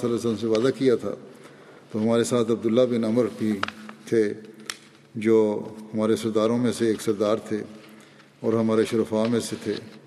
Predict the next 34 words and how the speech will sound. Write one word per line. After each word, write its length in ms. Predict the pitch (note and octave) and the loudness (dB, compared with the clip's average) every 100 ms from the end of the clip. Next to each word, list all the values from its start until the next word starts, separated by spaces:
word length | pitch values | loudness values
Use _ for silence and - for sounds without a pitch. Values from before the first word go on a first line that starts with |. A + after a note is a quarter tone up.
| - - - - | -20 -20 -20 -6
ہم 120 | A#2 | -2
نے 80 | A#2+ | 2
انہیں 220 | A#2+ B2+ | 2 4
اپنے 260 | C3 A2+ A#2 | 4 2 -2
ساتھ 320 | - A2 A2 | 0 0 0
لیا۔ 300 | B2 A2 G2+ - - - - - - - - | 2 2 0 -4 -14 -20 -20 -20 -20 -14 -4
ہم 120 | A#2 | 0
نے 100 | B2 | 2
اپنے 200 | A#2 B2 | 2 2
لوگوں 280 | A2 A2 B2+ | 4 4 4
میں 140 | B2+ | 2
سے 180 | A2 A#2 | 2 0
مشرکین 500 | G#2+ G#2+ A2 B2 B2+ | 0 -2 -2 2 0
سے 120 | A2+ B2 | 2 0
اپنا 200 | G#2+ G#2+ | 0 -2
معاملہ 320 | G#2 G#2+ A2 | 0 0 -2
چھپایا 360 | A2 A#2 A2 | -2 0 2
ہوا 200 | A2+ A2+ | 2 2
تھا۔ 220 | G2+ G#2 G#2+ - - - - - - - A2+ | -2 -6 -10 -14 -20 -20 -20 -20 -20 -10 -2
ہم 100 | A#2+ | 2
نے 80 | |
ان 120 | B2+ A2+ | 2 2
سے 140 | A#2+ | 0
کہا، 280 | A#2 A#2+ B2 | 2 2 2
اے 240 | B2 B2 | 2 4
ابو 220 | B2+ A#2+ | 4 2
جابر، 320 | A2 A#2 A2 A#2 - - - - - - - - - - | 0 2 2 0 -2 -14 -18 -20 -20 -20 -20 -20 -20 -10
آپ 240 | G#2+ A#2 A2 | -2 -2 0
ہمارے 240 | B2 A#2 A2+ | 0 0 0
سرداروں 420 | B2 G#2 A2 A#2+ | 0 0 2 2
میں 120 | B2 | 0
سے 140 | G#2+ | 2
ایک 260 | A2+ G#2+ - | 2 2 -2
ہیں 100 | G#2+ | -8